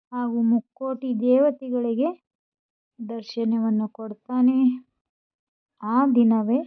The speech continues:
ವೈಕುಂಠ ಏಕಾದಶಿ. ಇದರ ಮಾರನೇ ದಿನ ಬರುವುದೇ ಮುಕ್ಕೋಟಿ ಏಕಾದಶಿ. ವರ್ಷದಲ್ಲಿ ಇಪ್ಪತ್ನಾಲ್ಕು ಏಕಾದಶಿಗಳು ಬರ್ತವೆ. ನಿಮಗೆ ಗೊತ್ತಿರ್ಬೋದು, ಪ್ರತಿ ತಿಂಗಳಲ್ಲಿ ಕೃಷ್ಣ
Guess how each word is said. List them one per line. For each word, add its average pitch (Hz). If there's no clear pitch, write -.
ವೈಕುಂಠ 214
ಏಕಾದಶಿ. 196
ಇದರ 233
ಮಾರನೇ 226
ದಿನ 240
ಬರುವುದೇ 220
ಮುಕ್ಕೋಟಿ 226
ಏಕಾದಶಿ. 196
ವರ್ಷದಲ್ಲಿ 247
ಇಪ್ಪತ್ನಾಲ್ಕು 240
ಏಕಾದಶಿಗಳು 220
ಬರ್ತವೆ. 202
ನಿಮಗೆ 226
ಗೊತ್ತಿರ್ಬೋದು, 214
ಪ್ರತಿ 247
ತಿಂಗಳಲ್ಲಿ 226
ಕೃಷ್ಣ 247